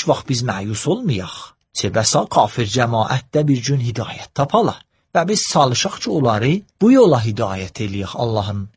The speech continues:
inayətlərinin sayəsində, yəni düz yola. İkinci nöqtə budur ki, Mütəal Allah bu ayədə buyurur ki, siz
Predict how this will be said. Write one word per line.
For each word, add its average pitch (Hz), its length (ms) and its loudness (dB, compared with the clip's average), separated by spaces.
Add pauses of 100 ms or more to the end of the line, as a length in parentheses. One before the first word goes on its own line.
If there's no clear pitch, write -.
inayətlərinin 101 760 -2
sayəsində, 104 640 -2
yəni 107 260 -4
düz 165 140 2 (100)
yola. 101 200 -6 (840)
İkinci 262 480 -2
nöqtə 214 240 2 (100)
budur 170 280 2
ki, 151 120 2 (520)
Mütəal 220 440 4
Allah 196 260 4 (260)
bu 190 80 6 (120)
ayədə 165 360 4 (100)
buyurur 143 340 2
ki, - 180 -2
siz 156 360 2